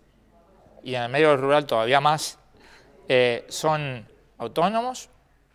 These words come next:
son microempresas o pymes, la inmensa mayoría. Son los que más empleo generan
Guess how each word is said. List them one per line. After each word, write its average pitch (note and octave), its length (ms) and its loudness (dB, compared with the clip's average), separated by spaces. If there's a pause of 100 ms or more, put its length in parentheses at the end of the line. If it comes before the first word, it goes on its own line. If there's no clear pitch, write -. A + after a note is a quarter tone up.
(260)
son B2 340 -8
microempresas D#3 1000 -2 (460)
o - 100 -6
pymes, - 560 -8 (440)
la A#2 160 -4
inmensa C#3 480 -2
mayoría. A2 480 -12 (600)
Son C3 420 -2 (720)
los B2+ 160 -4
que - 180 -4
más C#3+ 340 0
empleo D#3+ 280 0
generan G3 500 -4